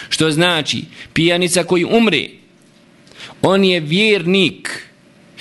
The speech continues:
Klanja mu se dženaza, ukopava se u greblje muslimana i njegova djeca ga nasljeđuju.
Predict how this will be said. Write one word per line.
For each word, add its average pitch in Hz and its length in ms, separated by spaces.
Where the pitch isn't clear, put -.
Klanja 190 320
mu 190 140
se 190 160
dženaza, 175 840
ukopava 190 600
se 185 160
u 180 60
greblje 180 480
muslimana 180 960
i 156 160
njegova 185 520
djeca 202 380
ga 190 160
nasljeđuju. 190 880